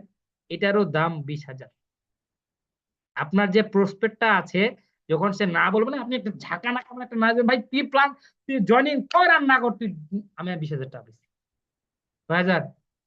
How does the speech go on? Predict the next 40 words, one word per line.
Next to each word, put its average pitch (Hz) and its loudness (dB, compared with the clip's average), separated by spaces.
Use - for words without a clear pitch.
আজকে 185 0
না, 151 -2
পাঁচ 151 -2
বছর 151 -4
পরে 160 -2
এটা 151 -4
আপনি 147 -6
হিসাব 135 -10
করে 135 -10
দেখবেন। 139 -16
আজকে 180 -6
আপনার 226 -2
কঠিন 262 0
মনে 302 6
হবে, 262 4
এটা 233 4
আমিও 262 2
জানি, 160 0
আমারও 302 4
মনে 302 4
হচ্ছে, 233 0
কিন্তু 208 2
যখন 220 4
পাঁচ 202 0
বছর 214 0
পরে 226 -2
গিয়ে 214 2
হিসাব 202 -4
করে 214 -2
দেখবেন, 208 0
একটা 226 -6
প্ল্যান 220 4
দেখালেই 214 2
বিশ 165 -2
হাজার 131 -14
টাকা। 139 -18
আপনি 196 2
বিশ 170 0
হাজার 202 0
টাকা, 220 0